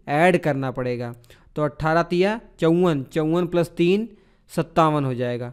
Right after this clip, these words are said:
तो फिफ्टी सेवन राइट आंसर हो जाएगा, डी ऑप्शन इसका राइट आंसर हो जाएगा। ठीक है, तो ये आपको सोचना था।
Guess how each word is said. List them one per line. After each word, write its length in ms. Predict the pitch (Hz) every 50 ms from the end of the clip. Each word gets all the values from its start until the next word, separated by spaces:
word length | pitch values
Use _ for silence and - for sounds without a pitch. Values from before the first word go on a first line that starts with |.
| - _ -
तो 80 | 151
फिफ्टी 340 | 135 165 156 151 - 190 185
सेवन 320 | - 175 160 151 160 160
राइट 240 | 147 147 143 143 143
आंसर 260 | 143 139 135 - 151
हो 120 | 139 135 131
जाएगा, 320 | 127 131 131 131 123 147
डी 340 | 143 127 120 131 170 175 160
ऑप्शन 320 | 143 131 - - - 147
इसका 240 | 139 131 - - 151
राइट 280 | 135 131 123 123 117 120
आंसर 240 | 120 117 117 120 120
हो 120 | 113 113
जाएगा। 380 | 110 113 113 113 113 120 127 135 _ _ _ _ _ _ _ _ _ _ _ _ _ _ _ _ -
ठीक 180 | - 175 190 196
है, 180 | 170 131 - - _ _ _ _ _ _ -
तो 60 | 156
ये 200 | 156 160 175 175
आपको 260 | 165 151 - - 165
सोचना 400 | 151 - 131 117 117 127 123 120
था। 240 | 117 - 120 120